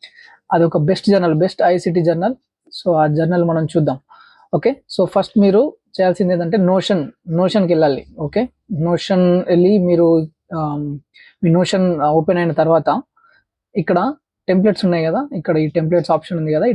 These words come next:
టెంప్లెట్ ఆప్షన్‌లో క్లిక్ చేస్తే ఇక్కడ మీకు సెర్చ్ ఆప్షన్ వస్తది. ఇక్కడ ఈ సెర్చ్ ఆప్షన్ దగ్గర ట్రేడింగ్ జర్నల్,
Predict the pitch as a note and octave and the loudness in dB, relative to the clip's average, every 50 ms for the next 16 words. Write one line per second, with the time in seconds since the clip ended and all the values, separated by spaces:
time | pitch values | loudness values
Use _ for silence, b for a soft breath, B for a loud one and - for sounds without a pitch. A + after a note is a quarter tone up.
0 | D#3 - F3 E3 D#3 D#3+ G3 F#3 F3 - - - F3 D#3+ D#3+ - - F#3+ F3 E3+ | 0 -2 -2 -2 0 0 0 0 0 -2 -2 -2 -2 -2 -2 -4 -4 -4 0 2
1 | F3 F3 F3+ - - E3+ D#3+ D3+ - F3+ E3+ E3 - - G3+ C#4+ E4+ _ _ _ | 2 0 0 0 -2 -2 -2 0 0 0 0 0 -2 -4 -4 -4 -6 _ _ _
2 | _ _ b b b b b b b b b - E3 G3 F3+ F3 F3+ F3+ D#3+ F3+ | _ _ b b b b b b b b b -4 0 0 0 0 0 0 0 2
3 | F3 F3 E3+ E3+ D3 F3 - - F#3+ F3+ F3+ - - - - _ _ - F3 E3+ | 2 2 2 2 -2 -4 -4 -2 -2 -2 -4 -6 -10 -12 -14 _ _ -2 -2 -2
4 | D#3+ - F#3+ E3 D#3 - - D3+ D3 C#3+ - - D3 - _ _ _ _ _ _ | -2 -2 -4 -4 -4 -4 -6 -6 -6 -6 -4 -6 -8 -8 _ _ _ _ _ _
5 | _ _ _ _ _ _ _ _ - D#3 - - F#3 F#3 - - G#3+ F#3+ D#3+ - | _ _ _ _ _ _ _ _ -2 -2 0 0 0 0 0 2 0 0 0 0
6 | G#3+ F#3+ F#3 F3+ E3 E3+ F#3 A#3 D4+ D4+ - _ _ _ _ _ _ _ _ _ | 0 0 0 0 0 0 0 0 -2 -4 -8 _ _ _ _ _ _ _ _ _
7 | _ _ _ _ _ _ _ _ _ _ _ _ _ _ _ _ - F3+ F#3 F3+ | _ _ _ _ _ _ _ _ _ _ _ _ _ _ _ _ 0 2 4 4
8 | F#3 F#3 A#3+ D4 C#4+ B3+ G#3+ _ _ _ _ _ _ _ _ _ _ _ _ _ | 4 4 2 0 -2 -6 -10 _ _ _ _ _ _ _ _ _ _ _ _ _
9 | _ _ _ _ _ _ _ _ _ _ _ _ _ _ _ _ _ - B3 E3 | _ _ _ _ _ _ _ _ _ _ _ _ _ _ _ _ _ 0 2 2
10 | D#3 F3+ F#3 F3 F3+ E3 C3 | 4 4 2 2 0 -2 -2